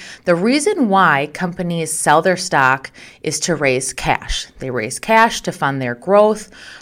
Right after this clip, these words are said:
products they're trying to sell, or other initiatives. And now that you're a shareholder, you're part of that growth. Um, another thing to note is that stocks can be risky, all right?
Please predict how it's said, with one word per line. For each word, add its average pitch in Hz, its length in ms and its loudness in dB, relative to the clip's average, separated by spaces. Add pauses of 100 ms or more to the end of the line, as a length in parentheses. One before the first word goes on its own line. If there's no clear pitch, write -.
(140)
products 202 480 0
they're 214 100 -2
trying 208 360 -2
to 202 60 -4
sell, 190 320 2
or 175 140 0
other 170 240 2
initiatives. 139 880 -6 (320)
And 160 140 -6
now 175 160 2
that 180 180 -2
you're 156 120 -2
a - 20 -10
shareholder, 180 720 -2
you're 165 140 -2
part 135 280 -2
of 156 100 -4
that 202 220 2
growth. - 540 0 (540)
Um, 185 420 -2 (120)
another 254 300 6
thing 392 200 2
to 349 140 0
note 170 380 2
is 165 140 -4
that - 180 0
stocks - 400 -2
can 208 180 -4
be 185 320 0 (240)
risky, - 460 -6 (180)
all 143 80 -10
right? 147 240 -6